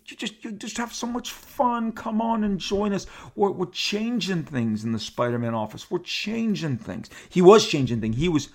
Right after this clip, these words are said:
threatening the X-Men books, which is why Bob is like, "I gotta counter move, counter move this." Bob had given Todd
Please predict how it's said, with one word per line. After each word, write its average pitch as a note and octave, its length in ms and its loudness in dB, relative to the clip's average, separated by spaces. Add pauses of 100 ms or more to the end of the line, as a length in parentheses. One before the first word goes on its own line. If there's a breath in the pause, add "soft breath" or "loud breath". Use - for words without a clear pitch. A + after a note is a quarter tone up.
threatening C#3 720 4 (400)
the D3+ 160 6
X-Men E3 340 2
books, G2+ 260 -4
which D3 200 -4
is A#2 100 -4
why D#3 300 4
Bob E3 340 8
is C3 80 -4
like, C3 100 0
"I D#3+ 120 0
gotta B3 140 -4
counter G3+ 340 0 (260)
move, B2+ 300 4 (280)
counter G3 240 2
move G#3 220 2
this." B2+ 160 0 (300 loud breath)
Bob G#3 240 4
had E3 160 2
given F#3+ 240 0
Todd D3+ 460 -2